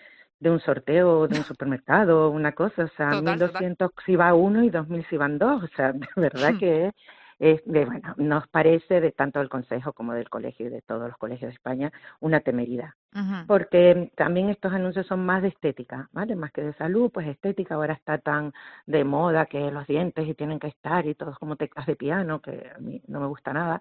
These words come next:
Speaker 2: Ujú.
Speaker 1: ese blanco, esa cosa. Y, y bueno, pues sí, y, y el caso es que estamos, pues, mm, a ver, alertando al, al, a la gente, al público, a los que quieran ir o estén pensando en ir,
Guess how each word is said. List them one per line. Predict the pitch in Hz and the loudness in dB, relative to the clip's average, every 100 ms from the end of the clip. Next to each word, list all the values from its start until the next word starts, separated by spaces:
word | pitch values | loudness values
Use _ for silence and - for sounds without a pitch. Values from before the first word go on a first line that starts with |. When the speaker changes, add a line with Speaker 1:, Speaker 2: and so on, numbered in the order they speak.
| - | -8
Speaker 2:
Ujú. | 202 190 185 - | -8 -8 -8 -8
Speaker 1:
ese | 151 - | -6 -2
blanco, | 135 131 165 151 151 | 2 2 2 0 -2
esa | 147 143 139 | -2 -6 -4
cosa. | 160 - 214 - _ _ - _ | -4 -4 -12 -12 _ _ -20 _
Y, | 202 196 185 180 175 165 - | 2 4 4 2 0 0 -2
y | 185 | -2
bueno, | 170 180 180 226 | 4 4 4 -4
pues | - 170 - | 0 0 2
sí, | 220 381 - | -4 -4 -6
y, | 175 160 147 | -4 -4 -2
y | 160 151 | 2 2
el | 147 | 2
caso | 165 160 190 | 0 0 -4
es | |
que | - | -2
estamos, | 202 - 196 196 196 | -6 -2 -2 -2 -4
pues, | 220 220 196 180 | -2 0 0 -2
mm, | 160 151 | -6 -4
a | 147 | -4
ver, | 143 151 202 | 0 0 2
alertando | 170 139 - 151 156 170 | 0 -2 -6 -4 -2 0
al, | 165 151 139 | 2 0 -2
al, | 139 139 131 | -6 -6 -6
a | 135 | -8
la | 135 | -8
gente, | 156 196 190 | -8 -6 -6
al | 131 | -4
público, | 165 185 185 170 | -2 0 -2 -2
a | 139 | -6
los | 139 | -10
que | _ 135 131 _ 139 127 _ _ | _ -8 -8 _ -10 -10 _ _
quieran | 156 156 143 151 | 2 4 2 2
ir | 202 160 | 2 2
o | 135 | 0
estén | 131 - 139 | -4 -6 -6
pensando | 151 151 156 160 | -6 -4 -6 -4
en | 165 | -6
ir, | 180 | -6